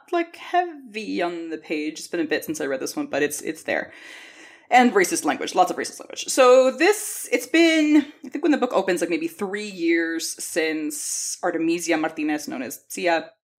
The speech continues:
her mom was deported thanks to this really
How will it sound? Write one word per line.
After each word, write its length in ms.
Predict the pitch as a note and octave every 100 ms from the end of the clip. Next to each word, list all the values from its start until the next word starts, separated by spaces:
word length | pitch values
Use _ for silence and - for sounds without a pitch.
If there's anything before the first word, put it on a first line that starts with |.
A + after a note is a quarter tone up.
| -
her 120 | G3+
mom 300 | G3 F3+ E3+
was 440 | D#3 D#3 D#3 D3+
deported 720 | - - - E3+ - - -
thanks 320 | - D3+ - -
to 300 | - D#3 D3+
this 500 | D3+ D3+ D3+ - -
really 580 | F#3 C4+ E4+ B3 G3